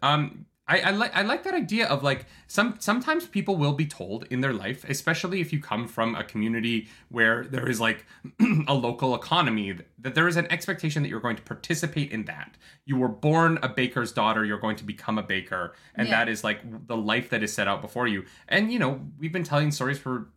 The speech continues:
Speaker 1: millennia, literal millennia of people rebelling against their parents and going and doing their own thing.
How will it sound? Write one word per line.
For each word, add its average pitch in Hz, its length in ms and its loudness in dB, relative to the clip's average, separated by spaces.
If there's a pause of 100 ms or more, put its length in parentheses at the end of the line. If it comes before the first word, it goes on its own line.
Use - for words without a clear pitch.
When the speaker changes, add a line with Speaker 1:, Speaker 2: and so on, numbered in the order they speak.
(120)
Speaker 1:
millennia, 120 840 0
literal 175 340 4
millennia 127 440 2
of 104 260 -2 (420)
people 143 300 -2
rebelling 113 420 0
against 107 240 -4
their 107 80 -4
parents 117 300 -2
and 101 100 -6
going 101 220 -2
and 101 100 -2
doing 101 220 -2
their 90 120 -2
own 101 140 -4
thing. 123 400 -2